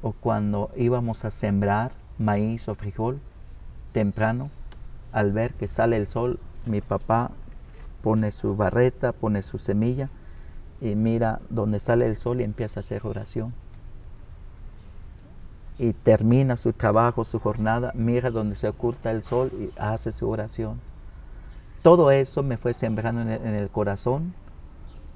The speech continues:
muchas formas de la expresión de una espiritualidad encarnada. Voy en Acteal, veo cómo rezan las víctimas. Y realmente no,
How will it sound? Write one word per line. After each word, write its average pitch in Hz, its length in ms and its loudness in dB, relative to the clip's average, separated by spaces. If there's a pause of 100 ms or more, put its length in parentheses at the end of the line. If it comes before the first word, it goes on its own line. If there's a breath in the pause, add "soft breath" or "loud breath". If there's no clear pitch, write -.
(120)
muchas 120 480 0
formas 120 760 -2 (560)
de 110 200 0
la 101 140 0
expresión 113 760 -2 (600)
de 110 160 4
una 113 260 2
espiritualidad 104 1000 0 (160)
encarnada. 104 840 -2 (680)
Voy 135 260 6
en 120 120 4
Acteal, 135 520 2 (320)
veo 117 340 0
cómo 113 260 4
rezan 110 520 -2
las 117 220 -2
víctimas. - 540 -4 (720)
Y 113 180 4
realmente 135 600 8
no, 123 160 2